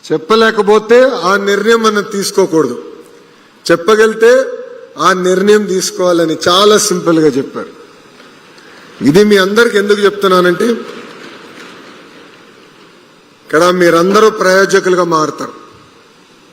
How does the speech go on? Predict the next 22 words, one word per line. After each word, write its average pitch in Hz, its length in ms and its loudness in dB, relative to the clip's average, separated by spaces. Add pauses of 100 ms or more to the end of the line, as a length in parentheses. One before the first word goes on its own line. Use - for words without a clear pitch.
(560)
భవిష్యత్తు 208 600 0
మన 190 220 0
చేతిలో 160 880 -4
ఉంటుంది. 127 320 -4 (1040)
గౌరవ 208 220 2
ప్రధానమంత్రి 220 760 0
శ్రీ 208 160 0
నరేంద్ర 214 480 2
మోడీ 208 260 4
గారు 196 300 2 (720)
వికసిత్ 214 600 0
భారత్ 185 480 0 (720)
అంటే 185 240 2
ట్వంటీ 208 440 -4
ఫార్టీ 208 400 0
సెవెన్కి 208 720 2 (640)
భారతదేశం 208 960 0
ఒక 196 160 -2
డెవలప్డ్ 208 720 0
దేశంగా 202 460 0
తయారు 190 360 0
చేయాలని 185 680 2